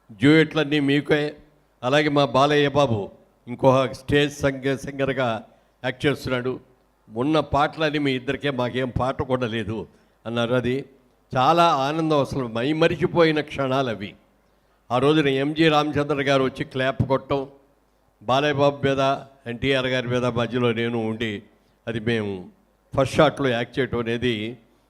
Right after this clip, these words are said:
జీవితంలో మరిచిపోలేని సంఘటన. అలాగే ఆ సినిమా దాదాపుగా రెండు నెలలు షూటింగ్ జరిగింది.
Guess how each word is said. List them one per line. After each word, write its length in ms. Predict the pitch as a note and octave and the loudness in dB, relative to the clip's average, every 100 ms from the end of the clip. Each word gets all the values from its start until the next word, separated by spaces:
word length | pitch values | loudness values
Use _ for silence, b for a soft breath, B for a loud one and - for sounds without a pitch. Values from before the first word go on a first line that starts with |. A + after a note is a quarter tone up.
| - | -4
జీవితంలో 460 | B2+ E3 F3+ D#3+ | 0 2 4 4
మరిచిపోలేని 800 | C3+ B2+ C#3+ - - F3+ D3+ B2+ | 2 -2 -2 -4 2 2 2 -2
సంఘటన. 540 | G2+ A2 G2 A#2+ - F#2 - _ _ _ _ _ _ _ _ _ _ - _ _ _ _ _ _ _ _ _ - | -6 -10 -8 -10 -10 -16 -20 _ _ _ _ _ _ _ _ _ _ -20 _ _ _ _ _ _ _ _ _ -6
అలాగే 320 | C3 F3 F3+ | 0 0 2
ఆ 120 | F3 D#3 | 0 0
సినిమా 720 | D#3+ D#3 F3 D#3+ C3+ B2 B2 - | -2 -2 0 0 -2 -4 -10 -12
దాదాపుగా 480 | A#2+ C#3+ E3 D3 D#3+ | -2 0 2 2 0
రెండు 220 | C#3+ C#3+ | 0 0
నెలలు 220 | D3 D3+ | 0 0
షూటింగ్ 420 | D#3 D#3+ D#3 D#3 C3+ | -2 -4 -6 -4 0
జరిగింది. 600 | C#3+ C3 B2+ C3 C#3+ | 0 0 0 0 -2